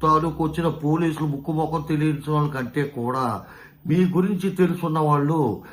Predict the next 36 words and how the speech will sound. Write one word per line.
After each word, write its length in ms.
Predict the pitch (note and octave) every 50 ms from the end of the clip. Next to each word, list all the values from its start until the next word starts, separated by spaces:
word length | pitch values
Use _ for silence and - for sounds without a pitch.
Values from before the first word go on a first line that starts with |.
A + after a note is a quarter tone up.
| - - _ _ -
ఈస్ట్ 380 | C#3+ D3 F#3 F#3+ E3 - - G3
గోదావరిలో 640 | E3+ E3+ F3 F3+ F3 E3+ E3+ E3+ E3+ E3 E3+ E3
ఉన్న 160 | E3 E3 E3
కాపులు, 460 | D3+ D3 D3 D3 C#3+ - D3 D3 D3+
వెస్ట్ 340 | E3 D#3+ D3 C#3+ C3+ - -
గోదావరిలో 440 | D3 C#3+ D3+ D3 D3+ D3 C#3+ C#3 C#3
ఉన్న 160 | C3+ C3 C3+
కాపులు, 640 | B2+ - B2+ A#2+ - - C3 C3 B2+ A#2 G2+ E2+ - - - - - _ _ -
మలికిపురంలో 720 | F3+ C#3 D#3 E3 D#3 - D#3+ C#3+ D#3+ D#3+ D#3 D#3+ D#3+ E3 D#3
ఒక 320 | C#3 - - D3 C3 C#3
ఎవరో 240 | C#3 C#3+ D3 E3 D#3
ప్లే 220 | D3+ - D3+ D#3
కార్డు 220 | D3+ D#3+ D#3+ D3 D#3
పట్టుకుంటే 760 | D3+ D#3 D3+ D3+ - D3+ D3 D3+ E3 D#3 C#3 B2 B2 C3 B2 - - - - _ _ _ _ _ - -
పవన్ 180 | D#3 D#3 D#3 D#3
కళ్యాణ్ 320 | E3 D#3+ D#3+ E3 E3+ D#3+
గారే, 160 | D#3 D#3+ E3
"ఆ 80 | E3 D#3
ప్లే 180 | D3+ D#3 D#3
కార్డు 260 | D3+ D3+ E3 D#3 D3+ D#3
తీసేయండి, 440 | D3+ D#3 D#3+ D3+ D3+ D#3+ D#3 D3+
బాగోదు, 460 | D#3 C#3+ C#3+ C#3 C#3+ C#3 D3+ D3+ D3+ D3+
తప్పు, 440 | D3 - C#3+ C#3+ - - D#3 D3+ D3
పెద్ద 200 | C#3+ C3+ A#2+ C#3
ఆయన 140 | C#3+ C#3+ C#3+
ఒక 140 | D3 -
మాట 260 | B2 B2 C3+ C#3 C#3 C#3+
అంటే 200 | C3+ A#2+ C#3+ C#3
పర్లేదు, 540 | - C3 B2+ A#2+ A#2+ B2+ B2+ A#2 C#3 C3+ - - -
పడవచ్చు 280 | B2+ B2 A#2+ A#2 - B2+
మనం" 220 | B2+ B2 A#2+ A#2+ A#2 - - - - - _ -
అని 140 | - D3+ D3
ఆయన 360 | A2 G#2 G#2+ A#2 C3+ D3+ E3+
హితవు 280 | D#3+ D#3 D#3+ D#3 D#3+ D#3
చెప్పాడు 340 | C#3+ D3+ D3 D3+ D3+ C#3+ C#3+
తప్ప, 260 | - B2+ - -